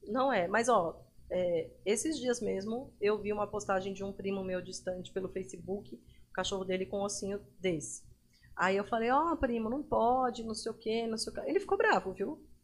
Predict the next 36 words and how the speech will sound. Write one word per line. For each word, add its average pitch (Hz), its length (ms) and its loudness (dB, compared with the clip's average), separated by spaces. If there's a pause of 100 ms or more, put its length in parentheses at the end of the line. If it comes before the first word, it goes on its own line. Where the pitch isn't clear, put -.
(720)
Ficou 226 200 4
ofendido. 240 640 2 (720)
Diz - 100 -14
que 214 120 -4
comprou 208 340 6
no 208 80 2
pet 196 220 2
shop, 233 420 6
que 220 100 -8
pode, 220 720 2
que 185 500 -4 (320)
era 175 200 0
um 190 80 4
absurdo, 233 840 0
enfim. - 480 -8 (600)
É. 226 80 -12 (760)
Aí 190 240 4
foi 233 140 4
bom 214 180 2
que 220 80 -2
essa 214 160 -4
minha 202 200 2
outra 202 240 -2
tia 190 380 -2
distante, 180 560 -2
que 190 80 -2
perdeu 185 300 0
o - 40 -4
cachorro, 185 280 -2
comentou, 208 280 -2
"Perdi 180 360 0
um 214 80 2
cachorro 202 340 -2
por - 100 -14
causa 208 240 0
disso." - 300 -12